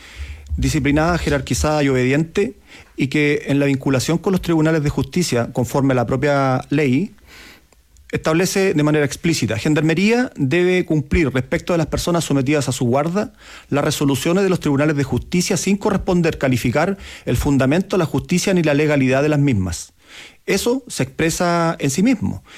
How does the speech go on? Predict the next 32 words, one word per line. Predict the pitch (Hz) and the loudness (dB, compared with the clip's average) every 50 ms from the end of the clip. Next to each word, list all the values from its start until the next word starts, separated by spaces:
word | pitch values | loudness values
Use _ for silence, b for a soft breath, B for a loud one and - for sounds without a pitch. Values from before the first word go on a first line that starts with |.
| B B B | B B B
Eso | - 151 - 190 175 | -4 -2 -2 0 0
quiere | 175 170 151 | 0 2 2
decir | 143 143 135 135 - 175 185 185 185 B B B B B B | 2 2 0 0 0 0 0 0 -2 B B B B B B
que | _ - | _ -4
aquí | 127 - - 160 175 180 180 180 | -4 0 0 0 2 2 2 2
no | 160 143 139 | 2 2 2
hay | 139 156 170 - | 2 2 2 0
reflexión | - 131 120 127 120 - 117 - - - 165 180 185 | 0 0 -2 0 0 -2 -4 -4 -2 0 0 2 2
de | 196 | 2
por | 175 190 190 | 2 2 2
medio | 185 190 202 214 214 214 220 220 220 226 226 B B B B B | 2 2 4 4 4 4 4 2 2 0 -2 B B B B B
ni | - 135 135 143 151 160 170 180 | -2 0 2 2 4 2 2 2
la | 175 156 143 135 | 2 2 0 0
posibilidad | 135 147 - - - 139 135 135 131 131 127 131 143 165 180 180 | -2 -4 -2 0 0 2 4 4 4 2 2 2 2 0 0 0
de | 160 139 | 0 -2
cuestionarnos | 135 - 151 - - - 139 127 131 139 151 165 185 180 | 0 -2 -2 -4 -2 -2 0 2 2 2 2 2 2 2
nosotros | 175 165 - 180 175 165 180 180 180 - | 2 0 0 -2 -2 0 0 0 0 0
una | 139 135 135 135 | 0 2 2 2
orden | 139 139 147 139 | 2 2 2 2
de | 135 139 | 0 0
estas | 131 - 131 | -2 -2 -4
características. | - 139 131 117 - - 117 120 110 - - 110 101 98 - B B B B B B B - | -2 -2 -2 -2 -2 -2 -2 -2 -4 -4 -8 -6 -6 -8 -10 B B B B B B B -8
Es | - - 143 135 131 - | -4 -2 -2 -2 0 0
evacuada | 139 135 135 131 131 151 151 160 165 165 165 165 - - | 0 0 0 0 2 2 2 2 2 2 0 0 -2 -4
por | 143 131 | -2 0
los | 127 120 117 | 0 -2 0
canales | - 135 127 131 131 131 127 120 - - - - _ _ - | -2 -2 0 2 2 0 0 -2 -4 -8 -10 -14 _ _ -6
regulares, | 139 127 127 120 120 120 135 156 175 180 185 190 196 190 - - B B B B B B B | -2 -2 0 0 0 0 2 2 2 2 2 0 0 -2 -4 -10 B B B B B B B
es | - 139 127 131 - | -4 -2 -2 -2 0
una | 131 123 123 117 117 120 | 0 0 2 2 2 2
orden | 131 131 117 120 120 117 | 0 0 0 0 0 0
auténtica. | 117 113 - 196 208 196 208 214 196 190 208 220 233 277 | 0 0 0 0 -2 0 0 -2 0 2 0 0 -2 -6